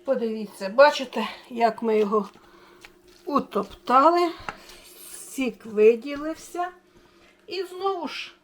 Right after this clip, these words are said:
при кімнатній температурі три доби знову будемо ось так випускати вуглекислий газ на протязі цих трьох діб. Кладемо гніт.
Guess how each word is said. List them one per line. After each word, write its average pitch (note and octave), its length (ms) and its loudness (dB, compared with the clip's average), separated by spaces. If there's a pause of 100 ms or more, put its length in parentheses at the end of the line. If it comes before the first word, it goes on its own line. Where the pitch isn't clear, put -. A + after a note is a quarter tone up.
(540)
при C4+ 140 -2
кімнатній C4+ 540 -2
температурі A#3+ 840 -4
три A#3+ 320 4
доби G#3+ 560 -2 (540)
знову B3+ 420 0
будемо A3 340 -2
ось G#3 140 -8
так G#3+ 340 -2
випускати A3+ 680 0
вуглекислий G#3 920 -6
газ C4 600 -2 (760)
на B3+ 200 0
протязі C4 520 -4
цих B3 400 -8
трьох A#3+ 380 -2
діб. G#3+ 400 -8 (640)
Кладемо A#3 580 4
гніт. G#3 680 -4